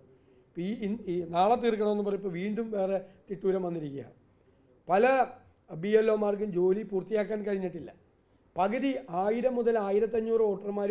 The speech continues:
വരെയാണ് ഒരു ബൂത്തിൽ നിന്ന് നീക്കം ചെയ്യപ്പെട്ടിരിക്കുന്നത്. അതിൽ മൂന്നിലൊന്ന് വോട്ടർമാരെ പോലും തിരിച്ചു കയറ്റാൻ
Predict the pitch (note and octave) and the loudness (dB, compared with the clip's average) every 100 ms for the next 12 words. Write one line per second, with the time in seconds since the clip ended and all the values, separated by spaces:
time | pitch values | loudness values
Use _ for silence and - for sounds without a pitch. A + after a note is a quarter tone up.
0 | G#3 F#3+ F#3 F3+ F#3 - _ _ E3+ F#3+ | 2 0 -2 -6 -12 -20 _ _ -6 -4
1 | F#3+ G3 G#3+ G#3 G#3 G#3 F3+ F#3+ F3+ F#3 | -2 -2 0 0 0 0 -4 -4 -2 -4
2 | E3+ D3+ C#3+ C3+ - _ _ _ _ - | -4 -12 -14 -16 -20 _ _ _ _ -4
3 | E3+ G#3+ B3 A3+ A#3+ C#4 C#4+ C#4 C4 A#3 | -2 0 0 0 0 2 2 4 4 4
4 | G#3 A3 G#3+ G#3+ G3+ F#3+ G3+ F#3+ F3+ F#3 | 4 0 2 2 0 -2 -2 -6 -10 -6
5 | A3 F#3+ F#3 F3+ | -2 -2 -2 -6